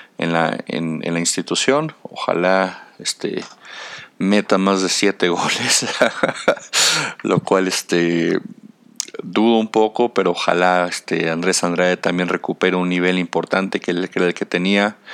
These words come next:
Este, y, pues, este,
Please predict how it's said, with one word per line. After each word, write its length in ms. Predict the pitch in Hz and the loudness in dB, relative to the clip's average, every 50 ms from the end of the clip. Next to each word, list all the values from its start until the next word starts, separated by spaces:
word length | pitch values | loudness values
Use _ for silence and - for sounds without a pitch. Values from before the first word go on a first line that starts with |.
| - - - - - - - _ - | -14 -12 -12 -12 -12 -14 -14 _ -4
Este, 920 | - 78 - - - - - 87 85 87 87 85 82 80 - - - - - _ - | -4 -2 -2 -4 -4 -2 -2 0 2 2 2 2 0 0 -2 -4 -6 -14 -20 _ -18
y, 580 | - - - 85 85 - - 85 85 85 82 82 | -12 -8 -6 -4 -4 -2 -2 -2 -2 -2 -2 -4
pues, 380 | - - 90 85 82 - - - | -4 -2 0 0 0 0 -2 -4
este, 600 | - - - - 90 85 85 50 50 87 85 | -6 -6 -6 -4 -4 -4 -2 -2 -4 -4 -6